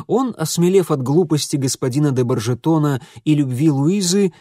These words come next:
принял высокомерный вид, в чем поощряла его прекрасная возлюбленная. Он вкушал от наслаждений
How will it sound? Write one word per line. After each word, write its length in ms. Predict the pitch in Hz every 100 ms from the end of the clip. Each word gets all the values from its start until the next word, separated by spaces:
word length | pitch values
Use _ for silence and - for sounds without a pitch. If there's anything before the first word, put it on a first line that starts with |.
| _ _ _ _
принял 400 | - 220 233 240
высокомерный 880 | 196 208 - 185 190 185 196 180 202
вид, 420 | 180 131 - - _ _ _ -
в 80 |
чем 380 | - 151 143 131
поощряла 680 | 156 156 - 233 220 117 98
его 380 | 104 107 135 175
прекрасная 640 | 147 - 131 117 143 135
возлюбленная. 1000 | 143 135 127 95 65 62 - - - _ _ _ - 160
Он 200 | 139 147
вкушал 560 | 131 - 135 - 151 156
от 220 | 143 131
наслаждений 960 | 139 127 139 127 101 127 160 151 151